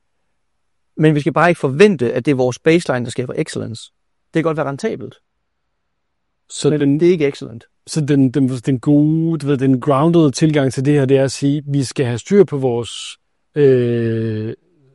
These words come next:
Speaker 2: subs, vores, vores baseline, vores, mm, grundlæggende metodik, tilgang, forretningsgange, du ved, de der ting.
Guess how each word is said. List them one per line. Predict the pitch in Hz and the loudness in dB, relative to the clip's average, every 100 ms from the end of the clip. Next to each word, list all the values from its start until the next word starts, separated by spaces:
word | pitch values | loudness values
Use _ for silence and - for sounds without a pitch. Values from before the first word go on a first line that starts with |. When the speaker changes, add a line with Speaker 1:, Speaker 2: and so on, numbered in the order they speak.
| 151 | -14
Speaker 2:
subs, | - 147 135 139 | -6 -2 -2 -2
vores, | 135 117 - | -4 -4 -10
vores | 151 139 - | -8 -8 -4
baseline, | 151 147 - 127 127 | 0 0 0 -4 -4
vores, | 120 120 113 - - _ _ | -2 -4 -8 -14 -20 _ _
mm, | - 165 160 - 147 | -12 -10 -10 -12 -14
grundlæggende | 131 151 151 135 135 | -2 2 2 2 2
metodik, | 131 131 127 139 - | 0 -2 -2 -2 -4
tilgang, | - 151 143 131 123 127 131 135 165 151 | -2 0 0 -2 -2 -4 -4 -6 -10 -18
forretningsgange, | - - 135 131 131 113 135 110 117 | -16 -6 -2 -2 -4 -6 -8 -6 -8
du | 113 | -4
ved, | 135 | -4
de | 139 | 0
der | 165 131 | 0 0
ting. | - 117 | -2 -8